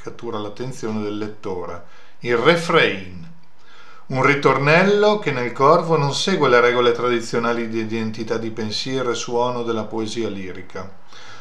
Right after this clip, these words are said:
Piuttosto si individua una sonorità in grado di creare effetti diversi in relazione al testo che la precede. Proprio per permetterne un utilizzo flessibile viene scelto un refrain breve,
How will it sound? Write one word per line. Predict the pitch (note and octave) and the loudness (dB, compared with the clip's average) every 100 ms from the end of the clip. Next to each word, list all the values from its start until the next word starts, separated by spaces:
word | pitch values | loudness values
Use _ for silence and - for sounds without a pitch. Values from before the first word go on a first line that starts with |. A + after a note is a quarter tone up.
| - | -10
Piuttosto | - C#3 D3 G3+ G3 A3 | -6 -2 4 4 4 2
si | - | 2
individua | D#3+ C#3+ D3 E3 D3 | 0 2 2 2 2
una | B2 A#2+ | 0 0
sonorità | - B2+ A#2 A2+ A2 A#2 C#3 | -2 -4 -2 -2 -2 0 0
in | D3+ | 0
grado | A#2+ A#2+ A#2+ A#2 | -2 0 0 -2
di | |
creare | G#2+ A2+ A2+ A2 | -4 -4 -4 -4
effetti | - - C3 C3 A2 | -4 -4 -4 -4 -6
diversi | A2 G2+ A2 A2+ - C3 | -4 -4 -4 -4 -4 -6
in | A#2+ | -6
relazione | A2 A2 G#2 - A#2 | -4 -4 -4 -6 -6
al | A2 G2+ | -6 -6
testo | A2+ A#2 - C3+ | -6 -6 -6 -8
che | - | -8
la | A2+ | -8
precede. | A2+ B2 A#2 - F#2+ F#2 F#2 F#2+ - - - - - - - - | -8 -8 -8 -10 -12 -12 -14 -14 -14 -14 -14 -14 -14 -14 -14 -8
Proprio | - D#3+ E3+ F#3 | 4 4 6 6
per | E3 E3 | 8 8
permetterne | E3+ D3+ E3+ E3+ D#3+ C3+ | 6 6 4 4 4 4
un | C3 | 0
utilizzo | B2+ A#2 B2+ C3 B2+ | -2 -4 -2 -2 0
flessibile | G#2+ A#2 A2 - E3+ F3+ E3 | 0 0 0 0 0 2 0
viene | A#2+ A#2 | 0 -2
scelto | G#2 - B2+ - | -2 0 0 0
un | A2+ G#2+ | -4 -4
refrain | G2+ - C3 C#3+ C#3+ C3+ | -4 -2 0 0 0 0
breve, | A#2 G2+ F2 F2+ E2+ - | 0 0 -4 -8 -10 -12